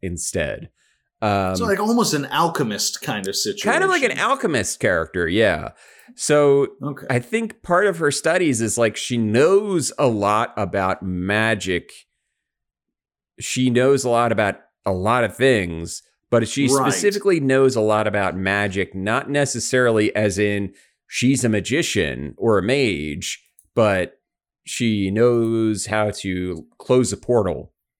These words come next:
Speaker 1: for example.
Speaker 2: Right. She's just,
Speaker 1: Um,
Speaker 2: yeah, she's like this, this kind of intellectual jack of all trades.
Speaker 1: Right.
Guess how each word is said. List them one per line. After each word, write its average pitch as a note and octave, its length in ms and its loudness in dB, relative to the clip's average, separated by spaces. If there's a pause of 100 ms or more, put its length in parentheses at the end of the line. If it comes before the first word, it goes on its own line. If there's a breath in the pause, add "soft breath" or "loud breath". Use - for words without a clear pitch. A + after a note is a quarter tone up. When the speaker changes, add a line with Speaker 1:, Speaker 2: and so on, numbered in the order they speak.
(140)
Speaker 1:
for A2 140 2
example. E2 600 -6
Speaker 2:
Right. F#2+ 600 -4 (260)
She's - 220 -2
just, G2+ 200 4
Speaker 1:
Um, G3+ 60 4
Speaker 2:
yeah, F#3 140 4
she's D3+ 240 0
like D#3+ 180 0
this, D3+ 240 0
this C3+ 300 0
kind D#3+ 240 -2
of A2+ 220 -2 (160)
intellectual C#3+ 760 0
jack B2 380 -4
of A#2 100 -2
all A2 220 -2
trades. F#2 680 -4 (180)
Speaker 1:
Right. F#2+ 400 -6